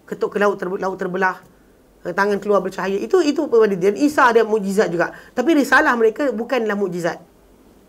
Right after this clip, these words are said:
yang sama. Risalah mereka, risalah, mukjizat, mukjizat. Sedangkan Muhammad sallallahu alaihi wasallam dijadikan sekali, sekaligus. Mu-, risalah ia adalah mukjizat. Risalah baginda adalah mukjizat.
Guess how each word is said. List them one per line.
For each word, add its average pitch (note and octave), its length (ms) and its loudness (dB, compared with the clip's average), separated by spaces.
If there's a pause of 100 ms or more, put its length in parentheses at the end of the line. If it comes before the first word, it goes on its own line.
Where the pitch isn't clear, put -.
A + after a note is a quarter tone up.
(140)
yang F3+ 160 -2
sama. E3+ 240 0
Risalah A3 400 2
mereka, B3 240 2
risalah, G#3+ 480 0 (320)
mukjizat, A#3 320 0
mukjizat. F#3 400 -4 (760)
Sedangkan B3+ 400 2
Muhammad B3+ 480 4
sallallahu B3 140 0
alaihi A3 100 -2
wasallam C#4+ 180 0 (460)
dijadikan C4+ 480 2
sekali, B3+ 400 -2 (180)
sekaligus. G#3+ 640 -2
Mu-, G#3+ 320 -4
risalah C4+ 640 2
ia D#4+ 240 4
adalah A3+ 220 -2
mukjizat. E3+ 400 -8 (560)
Risalah B3 360 2
baginda A3 360 0
adalah G#3+ 200 -2
mukjizat. F3 440 -6